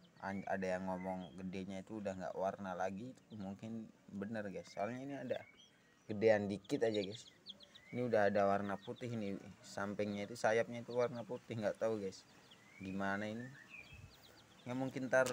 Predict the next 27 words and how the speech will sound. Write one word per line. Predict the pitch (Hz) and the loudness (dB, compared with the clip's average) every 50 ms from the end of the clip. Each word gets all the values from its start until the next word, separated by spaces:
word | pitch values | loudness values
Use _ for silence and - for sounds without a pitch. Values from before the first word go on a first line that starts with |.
| 120 117 | 2 4
dia | 123 120 117 | 6 6 6
berubah | 110 104 101 104 101 101 104 101 98 | 6 6 2 2 2 6 4 4 4
warnanya | 95 101 104 107 107 113 123 | 4 2 2 2 0 -4 -4
jadi | 123 117 101 95 90 - | -4 -4 -4 -4 -4 -4
putih | - 98 - - 113 107 107 | -4 -6 -4 -2 -4 -2 -2
bener | 101 95 104 98 | -2 -2 -2 -2
guys. | 92 92 85 82 87 - - - - - - - - - - - - - - - - - - - - - - - - - - - - - - - - | -2 -2 -4 -4 -4 -6 -8 -16 -16 -18 -20 -20 -20 -20 -20 -20 -20 -20 -20 -20 -20 -20 -20 -20 -20 -20 -20 -20 -20 -20 -20 -20 -20 -20 -20 -18 -8
Coba | - 92 90 90 90 92 98 | -4 -2 2 4 4 4 4
aja | 98 101 104 | 2 0 0
ntar | 104 101 98 95 - | 2 0 0 0 -2
kita | 98 95 98 90 | -8 -4 -2 -2
lihat | 87 90 98 95 - - | -2 0 -2 -4 -4 -4
guys | 82 101 120 - | -4 -4 -4 -4
sampai | - - - 95 95 98 95 - - 95 95 | -4 -4 -2 -2 -2 -2 -4 -4 -2 -2 -2
dia | 95 92 90 87 87 | -2 -2 0 -2 -2
gede. | 90 98 98 98 101 - - - - - - - - - - - - - - - - - - - - - - | 0 -2 -2 -2 -2 -4 -6 -12 -20 -20 -20 -20 -20 -20 -20 -20 -20 -20 -20 -20 -20 -20 -20 -20 -20 -16 -12
Ikuti | 104 95 95 95 95 95 - 95 | -10 -6 -4 -4 -6 -6 -6 -10
terus | 85 - 101 95 92 - - | -8 -6 -6 -6 -4 -2 -2
saja | 87 90 90 92 95 107 123 127 - - - | -2 0 0 -2 -2 -2 -4 -6 -10 -10 -10
video-video | 98 95 92 92 90 - - - 95 92 92 87 | -8 -6 -4 -4 -6 -6 -8 -8 -6 -4 -4 -6
saya. | - - 92 95 92 92 - - - - - - - - - - - - - - - - - - - - - - - - - 698 719 - - - - - - - - - - - - - - - - - - - - - - - | -6 -6 -8 -8 -10 -14 -16 -18 -18 -20 -20 -20 -20 -20 -20 -20 -20 -20 -20 -20 -20 -20 -20 -20 -20 -20 -20 -20 -20 -20 -20 -20 -20 -20 -20 -20 -20 -20 -20 -20 -18 -12 -10 -10 -8 -10 -10 -14 -18 -18 -20 -20 -20 -14 -8 -4
Jangan | 95 92 90 87 90 | -2 -2 -2 -2 -2
lupa | 98 98 92 - 98 98 98 | -4 -4 -2 0 0 0 0
ya | 95 95 95 95 107 | 2 0 0 -2 -2
guys, | 95 95 95 95 - - - 90 | -2 -4 -4 -4 -6 -10 -8 -2
like, | 90 90 87 82 78 - - - - - - - - - - - - - - - - - - - | 0 2 2 2 0 -6 -12 -18 -18 -18 -18 -18 -18 -18 -18 -18 -18 -18 -18 -18 -18 -18 -14 -8
komen, | - 92 92 95 95 95 98 101 117 123 127 139 | -6 -6 -4 -4 -4 -4 -4 -4 -6 -6 -8 -10